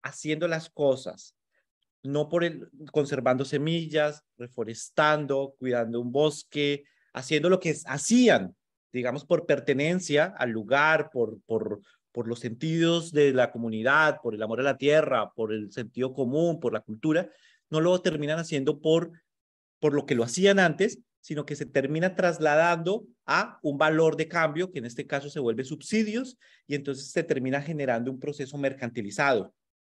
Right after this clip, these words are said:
¿Qué es lo que pasa? Yo normalmente, a ver, por ejemplo, ahora me ha costado muchísimo en la selva lacandona, en México,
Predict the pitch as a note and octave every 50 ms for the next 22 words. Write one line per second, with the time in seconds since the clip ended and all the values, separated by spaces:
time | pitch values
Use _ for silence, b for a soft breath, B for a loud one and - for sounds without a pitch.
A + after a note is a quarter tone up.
0 | _ _ _ _ _ _ _ - - E3+ E3 F3+ G3 - F3 - - D3+ C#3+ C#3+
1 | B2 A2+ B2 B2+ D3 D3+ E3+ E3 D#3+ D#3+ D#3+ E3+ D#3+ D#3+ E3+ E3+ E3+ F3 F3 F3
2 | E3+ E3+ F3 F3 F3+ F3 - D3 C3+ C3 C3 C3 B2 A2 - _ - B2+ A#2+ A#2+
3 | C3+ C3+ C3 B2+ C#3 D3+ E3 E3+ C#3+ C#3+ C#3 C3 C3 C3 B2+ C#3 D3 D3+ D3+ D3+
4 | D#3+ D#3 - E3 D#3 D#3 D#3 C#3 D3 C#3 A#2+ B2+ C#3+ D3 D3+ D#3 D#3 - C3 A2+
5 | A2 A2+ - A#2+ A#2 A#2+ C#3+ D3+ C#3+ - B2 A2+ A#2 B2+ C#3 C#3 C3+ C#3+ E3+ D#3+
6 | A#2 A2+ A2 A2 A2+ B2+ B2 B2 C3 B2+ - E3+ F#3+ G3+